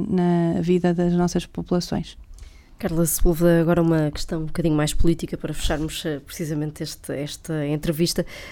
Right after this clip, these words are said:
Speaker 2: Eh, surgiu na equipa da coligação Juntos por Braga, naquele que é o último mandato do seu principal rosto, Ricardo Rio, presidente da Câmara Municipal.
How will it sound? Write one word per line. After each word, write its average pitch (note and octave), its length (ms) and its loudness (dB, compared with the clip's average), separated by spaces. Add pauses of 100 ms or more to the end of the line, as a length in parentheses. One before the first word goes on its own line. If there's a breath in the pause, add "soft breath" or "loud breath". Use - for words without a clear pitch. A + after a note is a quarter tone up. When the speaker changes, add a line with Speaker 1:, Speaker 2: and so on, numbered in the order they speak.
(140 loud breath)
Speaker 2:
Eh, B2+ 320 2
surgiu G#3 320 4
na G3 100 6
equipa F3+ 300 0
da F3+ 80 4
coligação E3+ 360 2
Juntos D#3+ 280 0
por - 160 2
Braga, E3 260 4
naquele E3 240 2
que E3+ 100 -6
é D#3 40 0
o - 20 0
último D3+ 240 -4
mandato D#3 540 -2
do C#3+ 160 -10
seu D#3 160 -4
principal D3+ 500 -4
rosto, - 340 -6
Ricardo C#3+ 360 -4
Rio, D3+ 240 -4
presidente C#3+ 400 -4
da C#3+ 80 -4
Câmara C#3 320 -2
Municipal. D3 480 -2